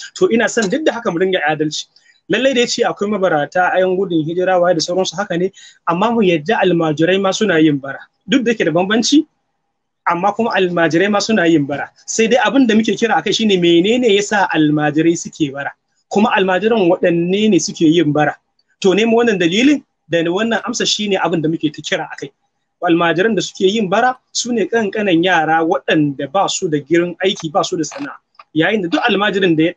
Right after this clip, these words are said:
ɗara, ya zama wani abu, yana da wayo, za ka ga ya tafi yaron shago, ya tafi shu shaina, ya tafi ɗinkin hula. Almajirai su suke neman sana'a, su suke kasa mangoro a baro, su suke kasa abu a kan tire suna talla.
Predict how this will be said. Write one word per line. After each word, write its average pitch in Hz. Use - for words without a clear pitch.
ɗara, 165
ya 165
zama 185
wani 185
abu, 147
yana 180
da 151
wayo, 147
za 196
ka 185
ga 165
ya 180
tafi 160
yaron 175
shago, 196
ya 185
tafi 165
shu -
shaina, 208
ya 202
tafi 185
ɗinkin 196
hula. 156
Almajirai 170
su 226
suke 196
neman 175
sana'a, 190
su -
suke 185
kasa 190
mangoro 165
a 139
baro, 214
su -
suke -
kasa 170
abu 156
a 143
kan 190
tire 170
suna 185
talla. 151